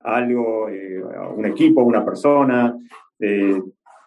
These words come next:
tendencias de, por ejemplo, de seguros de salud para personas en nómadas digitales, ¿no? Eh,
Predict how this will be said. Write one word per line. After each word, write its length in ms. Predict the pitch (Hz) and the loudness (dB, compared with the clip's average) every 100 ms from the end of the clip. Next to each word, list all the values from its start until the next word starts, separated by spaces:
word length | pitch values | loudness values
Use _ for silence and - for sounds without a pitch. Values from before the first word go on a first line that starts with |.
| _ - | _ -4
tendencias 460 | 113 131 139 127 | 2 2 2 2
de, 120 | 113 | 0
por 160 | - 110 | 0 -4
ejemplo, 240 | 127 123 | -4 -2
de 60 | 113 | -2
seguros 300 | 110 113 120 | -2 0 0
de 60 | 117 | 0
salud 280 | 104 139 | 0 0
para 200 | 135 107 | 0 -2
personas 360 | 113 - 117 104 | -4 -10 -10 -8
en 80 | 104 | -6
nómadas 300 | 107 104 95 | -2 -2 -4
digitales, 480 | 104 107 151 131 107 | -6 -2 0 0 -4
¿no? 320 | 123 147 113 | -6 -6 -8
Eh, 160 | 104 | -12